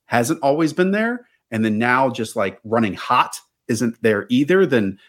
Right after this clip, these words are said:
Ja'Marr Chase the rest of the way is gonna have much more sporadic production than we saw from him early on.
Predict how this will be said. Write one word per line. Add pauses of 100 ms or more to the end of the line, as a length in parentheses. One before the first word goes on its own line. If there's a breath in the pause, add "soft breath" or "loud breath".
(300 soft breath)
Ja'Marr
Chase
the
rest
of
the
way
is
gonna
have
much
more
sporadic
production
than
we
saw
from
him
early
on.